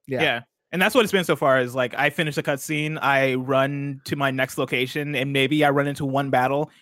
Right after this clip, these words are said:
Speaker 2: and then I beat the guy in two moves, and then go to the next cutscene. And that's pretty much been the thrust of the game. And the story so far has been so good. I've enjoyed the performances. I'm playing in with, uh, English V O, and
Speaker 1: Mm.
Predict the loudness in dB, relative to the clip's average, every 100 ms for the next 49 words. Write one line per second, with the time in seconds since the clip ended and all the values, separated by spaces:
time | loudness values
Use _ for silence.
0 | _ 0 2 2 2 0 0 2 2 0
1 | -4 -2 0 0 0 -2 -2 0 -2 -2
2 | -2 -2 -4 -4 -4 -6 -8 _ -6 0
3 | 0 2 2 4 2 2 2 2 0 0
4 | 0 -2 -2 -4 -4 -10 _ _ 2 4
5 | 4 0 -2 -2 6 6 6 2 2 4
6 | 6 4 2 -2 2 2 2 2 2 0
7 | 0 0 -2 -4 -10 -6 -6 -6 -4 -2
8 | -2 -4 -4 -4 -6 -6 -4 -2 -2 -2
9 | -2 -2 -4 -2 -2 -2 -4 _ _ _
10 | 2 2 2 -2